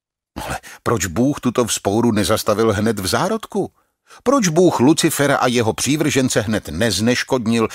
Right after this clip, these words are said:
když věděl, že od svého hrozného záměru neupustí?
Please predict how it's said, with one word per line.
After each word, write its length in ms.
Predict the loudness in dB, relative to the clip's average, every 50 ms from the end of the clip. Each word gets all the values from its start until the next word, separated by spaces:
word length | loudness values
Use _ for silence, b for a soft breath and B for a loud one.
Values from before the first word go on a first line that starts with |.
| B B
když 220 | -4 -2 -2 -2 0
věděl, 440 | 2 2 2 4 4 4 4 4 2
že 120 | 2 0
od 140 | 0 -2 -2
svého 360 | -2 0 0 2 2 0 0
hrozného 580 | 0 0 0 0 0 0 0 0 0 0 0 0
záměru 460 | 0 0 0 0 0 0 0 0 0
neupustí? 800 | -2 -2 -4 -6 -10 -12 -12 -12 -12 -14 -14 -16 -18 -18 -20